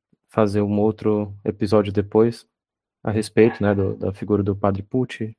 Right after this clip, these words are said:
e, enfim, talvez expandir mais o tema. E é isto.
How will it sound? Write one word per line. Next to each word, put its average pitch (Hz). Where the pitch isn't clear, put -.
e, 101
enfim, 104
talvez 98
expandir 98
mais 101
o 90
tema. 101
E 95
é 107
isto. 92